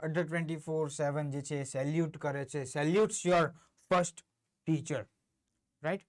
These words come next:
તો મિત્રો, આ મધર્સ ડે જે છે એવા એક ખાસ પણ દિવસ, મિત્રો, જે માં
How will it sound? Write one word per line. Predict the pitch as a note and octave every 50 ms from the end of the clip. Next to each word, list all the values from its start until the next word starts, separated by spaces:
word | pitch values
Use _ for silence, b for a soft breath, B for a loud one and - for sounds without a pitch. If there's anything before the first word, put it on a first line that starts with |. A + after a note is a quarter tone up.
| b b b b b b -
તો | E3
મિત્રો, | E3+ E3+ E3+ G3 G3 F3+ - - _ _ _
આ | - F#3 F3+ F3
મધર્સ | D#3 D3+ D#3 D#3+ D3 D#3 F#3 G3 F#3+ F#3+ F#3
ડે | E3 D#3+ E3 D#3+ D#3 D3
જે | C#3+ C#3+ C#3+
છે | C#3 - D#3 D3 C3 A#2+ - _ _ _ _ _ _ _ _ _ _ _ _ _ _ _ _ _ _ _ _ _ _ _ _ _ _ _ _ _ _ _ _ _ _
એવા | E3 E3 F3 F3 F3+ -
એક | F3 E3+ - D#3 - -
ખાસ | - - F3 F3+ F#3 F3+ - - _ _ _ _ _ _ _ _ -
પણ | G#3+ A#3 B3 A3+
દિવસ, | G#3 G#3+ G#3 G#3 G#3 - - -
મિત્રો, | F3 F3 F#3 F#3+ G#3 G#3 G3 G3+ b b b b b b b b b b b _ _ _ _ _ _ _ _ _ _ _ _ _ _ _ _ _ -
જે | D#3 F#3 F#3
માં | E3+ D3+ D#3 F#3+ G#3+ A3 A3 A3 G#3 G#3